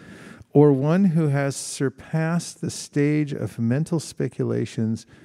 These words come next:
and has come to the conclusion that Lord Sri Krishna or Vasudeva is everything.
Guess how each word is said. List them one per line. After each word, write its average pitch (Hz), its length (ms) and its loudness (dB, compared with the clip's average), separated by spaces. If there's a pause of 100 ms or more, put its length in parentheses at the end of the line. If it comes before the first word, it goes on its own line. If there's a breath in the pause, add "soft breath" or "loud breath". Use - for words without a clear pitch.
(260 loud breath)
and 107 100 0
has 110 200 0
come 139 320 -2
to 139 100 -4
the 120 140 -6
conclusion 127 800 -2
that 104 200 -4
Lord 131 240 -2
Sri 165 160 -2
Krishna 139 380 -4
or 110 180 -4
Vasudeva 107 640 -4
is 98 120 -6
everything. 101 460 -4